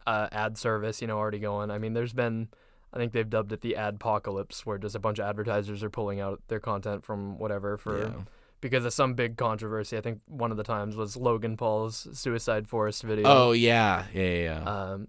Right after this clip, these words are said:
Speaker 1: but stuff like that causes a lot of turmoil with advertisers and stuff, but I don't think, you know, I doubt they'd be that quick to go to some other identical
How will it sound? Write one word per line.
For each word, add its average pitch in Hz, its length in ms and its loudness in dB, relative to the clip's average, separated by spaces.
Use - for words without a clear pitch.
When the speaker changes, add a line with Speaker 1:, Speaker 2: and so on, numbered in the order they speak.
Speaker 1:
but 160 200 2
stuff 170 200 6
like 143 140 6
that 123 240 2
causes 120 260 2
a 120 60 0
lot 117 160 4
of 113 80 0
turmoil 113 460 0
with 107 120 -2
advertisers 104 720 -4
and 101 100 -10
stuff, 101 300 -4
but 113 100 0
I 110 60 0
don't 107 240 -2
think, 104 220 -4
you - 300 -10
know, 98 260 -6
I 110 80 -2
doubt 113 260 0
they'd 113 140 0
be 110 180 -4
that 110 300 0
quick 123 260 0
to 127 80 -2
go 117 140 4
to 117 80 4
some 117 200 2
other 117 240 6
identical 113 720 -2